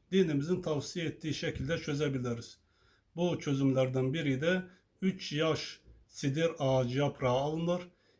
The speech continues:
iki çakıl taş-, taşı arasında güzelce dövülür,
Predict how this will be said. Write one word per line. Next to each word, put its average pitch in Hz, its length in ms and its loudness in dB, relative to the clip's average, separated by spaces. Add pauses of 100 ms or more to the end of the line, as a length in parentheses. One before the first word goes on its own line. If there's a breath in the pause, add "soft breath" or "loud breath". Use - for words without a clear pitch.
(160 soft breath)
iki 143 300 -6
çakıl 147 320 -2
taş-, 131 340 -2
taşı 131 360 -2
arasında 123 480 2
güzelce 120 580 0
dövülür, 160 540 0